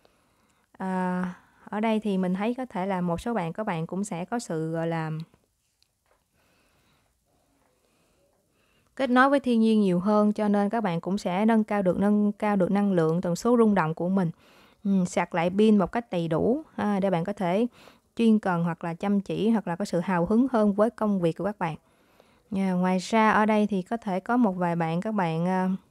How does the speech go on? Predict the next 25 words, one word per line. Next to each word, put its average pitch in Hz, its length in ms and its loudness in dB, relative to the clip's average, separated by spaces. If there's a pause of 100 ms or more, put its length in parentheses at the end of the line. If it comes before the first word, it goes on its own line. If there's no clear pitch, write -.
(1600)
có 254 120 0
tin 220 220 6
vui 214 200 4
về 185 140 2
con 208 240 -4
cái 226 180 0
như 240 140 4
mình 180 180 2
nói, 202 260 0
hoặc 220 180 -4
là 175 80 -6
bạn 165 240 -4
nào 175 180 -2
sanh 214 220 -2
nở 170 180 -2
sẽ 220 140 -4
thành 180 200 -2
công, 196 260 -2
hoặc 185 180 -2
là 170 80 -4
người 170 220 0
thân 202 260 -2
của 185 60 -2
các 214 140 -4
bạn. 170 180 -6